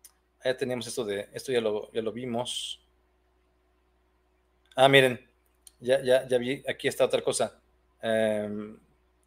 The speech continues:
miren lo que dice de amlo. Ahí, ahí en el guión, amigos de, de producción, dice: "E B", o sea, Eduardo Verástegui, "educa a amlo".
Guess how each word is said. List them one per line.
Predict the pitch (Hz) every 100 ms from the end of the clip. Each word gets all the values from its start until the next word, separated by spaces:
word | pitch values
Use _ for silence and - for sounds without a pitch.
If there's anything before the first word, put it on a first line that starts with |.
| _ _ -
miren | 143 147 135
lo | 117
que | 131
dice | 131 123
de | 120
amlo. | 127 117 104 - _
Ahí, | 139 156 156
ahí | 139
en | 180
el | 160
guión, | 135 147 180 202 135
amigos | 131 143 147 117
de, | 117 110 110 113 - _ _ _ _ 123
de | 117 117 110
producción, | 117 117 - 139 160 240 _ _ _ _ _ _ _ _ _ _ 131
dice: | 131 135 110 -
"E | 156
B", | 156 175 170
o |
sea, | 135
Eduardo | 123 131 127
Verástegui, | 127 147 139 170 - _
"educa | 139 123 151 165 165
a | 143 135
amlo". | 147 123 -